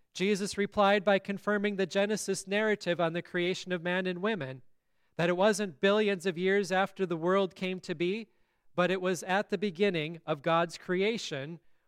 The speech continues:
when God made the first humans. Jesus said in Matthew nineteen,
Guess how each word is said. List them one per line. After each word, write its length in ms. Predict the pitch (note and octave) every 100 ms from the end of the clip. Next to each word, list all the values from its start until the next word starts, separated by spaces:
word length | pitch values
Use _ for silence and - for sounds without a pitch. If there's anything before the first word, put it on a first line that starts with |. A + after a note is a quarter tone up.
| -
when 180 | D#3+ E3+
God 480 | D#3 D#3 E3+ F3+ -
made 480 | C#3+ C#3+ D3+ D#3 D#3 _ -
the 80 | F3+
first 380 | - D3+ C#3+ -
humans. 720 | A3 A#3 D3+ B2 - - - - - _ _ _ -
Jesus 420 | F3+ G3+ F3+ F#3
said 300 | A3+ A3+ G3+
in 120 | E3
Matthew 360 | D#3+ D3 - D#3
nineteen, 640 | C#3+ C#3 - C#3+ B2+